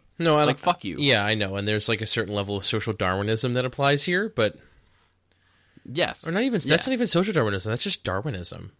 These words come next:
Speaker 1: Like,
Speaker 2: Re-, no, re-,
Speaker 1: oh, you
Speaker 2: yeah,
Speaker 1: fell in the
Speaker 2: regular
Speaker 1: gorilla pit?
Speaker 2: ass.
Speaker 1: Uh, you weren't the
Speaker 2: the, uh,
Speaker 1: fittest. Later.
Speaker 2: uh, fucking,
Speaker 1: But
Speaker 2: uh,
Speaker 1: you
Speaker 2: if that
Speaker 1: can't, but that's
Speaker 2: gorilla
Speaker 1: not,
Speaker 2: decides
Speaker 1: that's
Speaker 2: not to kill you.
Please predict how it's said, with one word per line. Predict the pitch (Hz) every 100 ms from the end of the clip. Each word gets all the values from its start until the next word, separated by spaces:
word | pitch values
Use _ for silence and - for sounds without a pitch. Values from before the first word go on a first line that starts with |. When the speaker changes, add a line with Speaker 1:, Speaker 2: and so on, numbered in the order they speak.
| _
Speaker 1:
Like, | 117 113 117 123
Speaker 2:
Re-, | 160
no, | 170 180
re-, | 110 151
Speaker 1:
oh, | 220
you | 143
Speaker 2:
yeah, |
Speaker 1:
fell | 101
in | 160
the | 156
Speaker 2:
regular | 131 127
Speaker 1:
gorilla | 165
pit? | 233 294
Speaker 2:
ass. | - - - _ _ _ _ _ _ _ _ _ -
Speaker 1:
Uh, | 110 110
you | 104
weren't | 120 117
the |
Speaker 2:
the, | 135
uh, | 180
Speaker 1:
fittest. | 156 113 - - - _ _ _ _ _ -
Later. | 110 123 143 104
Speaker 2:
uh, | 113 107
fucking, | - 135 139 131 127 123 -
Speaker 1:
But | 117
Speaker 2:
uh, | 160 117 107
Speaker 1:
you | 180
Speaker 2:
if |
that | 123
Speaker 1:
can't, | 202 185
but |
that's | 190 180
Speaker 2:
gorilla | 180
Speaker 1:
not, |
Speaker 2:
decides | - 135 127 -
Speaker 1:
that's | 127
Speaker 2:
not | 131 131
to |
kill | - 190
you. | 104 104